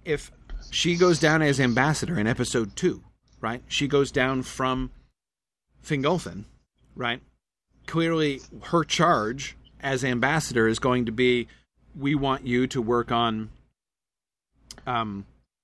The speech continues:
uh, we want you to work on, uh, uh, uh, uh, um, relationship with the Sindar, right? We want you to convey the fact that we really want to work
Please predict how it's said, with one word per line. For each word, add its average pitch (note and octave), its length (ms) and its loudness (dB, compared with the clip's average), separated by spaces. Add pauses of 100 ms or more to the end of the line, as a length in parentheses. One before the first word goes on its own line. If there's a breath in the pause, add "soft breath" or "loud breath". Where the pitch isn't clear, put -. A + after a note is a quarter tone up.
(720)
uh, A2 320 -2 (260)
we D3 160 4
want B2+ 280 2
you B2 220 4
to A#2+ 160 -2
work A2 360 0
on, A2 360 -2 (260)
uh, G#2+ 340 -2
uh, G2+ 240 -6 (100)
uh, F#2+ 280 -6 (100)
uh, F#2+ 260 -8 (880)
um, F#2 380 -10 (2750)
relationship B2+ 600 0 (100)
with C#3 140 0
the B2+ 40 -4
Sindar, G#2+ 360 -2
right? A2+ 180 2
We C#3 100 6
want C3 220 4
you C#3 80 4
to C3+ 80 4
convey C3 380 0
the B2+ 80 2
fact G#2+ 240 0
that A#2+ 80 0
we A2+ 140 4
really G#2 260 0
want G#2 260 -4
to A2 100 -6
work G2+ 400 -8